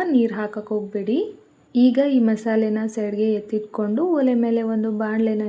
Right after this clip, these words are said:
ಇಟ್ಕೊಂಡಿದ್ದೀನಿ. ಇದಕ್ಕೆ ಎರಡು ಚಮಚ ಎಣ್ಣೆ, ಅರ್ಧ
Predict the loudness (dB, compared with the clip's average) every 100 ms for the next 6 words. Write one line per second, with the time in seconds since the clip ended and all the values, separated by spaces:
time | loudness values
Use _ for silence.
0 | -6 -10 -8 -6 -6 -4 -4 -4 -12 _
1 | _ _ _ -4 -2 -2 -2 0 2 2
2 | 2 -4 -4 -4 -2 0 0 -2 -4 -4
3 | -8 -12 _ -2 -2 0